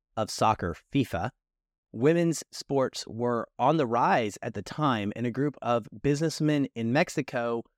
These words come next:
wanted to take advantage of existing infrastructure, the stadiums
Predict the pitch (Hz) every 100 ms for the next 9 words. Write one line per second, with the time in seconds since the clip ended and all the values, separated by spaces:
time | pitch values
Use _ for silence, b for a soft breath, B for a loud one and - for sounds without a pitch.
0 | _ - 135 202 233 190 175 170 - 123
1 | 113 156 220 156 123 - 123 131 120 135
2 | 127 107 160 - 143 120 135 170 160 -
3 | 110 - - 95 95 110 - - 127 131
4 | 127 113 104 104